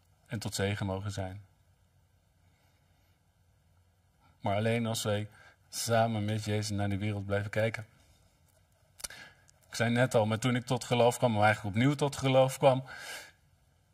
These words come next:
leerde ik op een nieuwe manier naar de wereld kijken. En ik, ik voelde de vreugde en de blijdschap die Zacchaeus had. En tegelijkertijd is die blijdschap en die vreugde, die ebt ook weer heel snel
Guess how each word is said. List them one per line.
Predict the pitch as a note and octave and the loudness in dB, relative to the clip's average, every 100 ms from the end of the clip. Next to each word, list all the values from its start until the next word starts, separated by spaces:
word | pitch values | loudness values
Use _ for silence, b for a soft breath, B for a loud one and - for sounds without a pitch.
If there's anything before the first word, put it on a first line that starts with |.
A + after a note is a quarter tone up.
| _ _ - | _ _ -2
leerde | C3+ E3+ E3+ | 2 2 2
ik | D3+ | 0
op | D3+ | 0
een | D3 | 0
nieuwe | D3 D3 C#3 | 0 2 2
manier | C#3 C3+ | 2 2
naar | C3+ | 2
de | B2 | 0
wereld | C3+ C#3+ - | 0 -2 2
kijken. | A#2 A2+ B2 | 2 2 0
En | B2 | 0
ik, | C3+ | 0
ik | D3+ - | -2 0
voelde | E3 E3 | 0 2
de | D3+ | 0
vreugde | C#3 D3 E3 E3 | 4 4 4 4
en | C#3 | 2
de | C3+ | 8
blijdschap | D3 D#3 C#3 | 8 6 0
die | C3 | -2
Zacchaeus | C#3 C3 C3 B2+ | -2 0 0 0
had. | B2 C3+ G2+ - b b b b b _ _ B B B B B - | 4 4 2 -10 b b b b b _ _ B B B B B -8
En | D3 | -4
tegelijkertijd | - D3 D#3 D#3+ C#3+ D3 D3+ | 2 6 6 6 4 6 6
is | C#3+ | 0
die | C#3 C3+ | -2 4
blijdschap | C#3 D3 - C#3+ C#3+ - - | 6 6 4 -2 -2 -12 -8
en | - | -2
die | C#3 C3 | -2 0
vreugde, | B2+ C#3 D3 D3 C#3+ E3 - | 2 2 2 0 0 -2 -12
die | - C#3 | -6 -2
ebt | C#3 C3+ C#3 | 0 0 -2
ook | C3+ | -4
weer | C#3 | -4
heel | B2 C3 A2+ | -2 -2 -4
snel | - A2 | -6 -6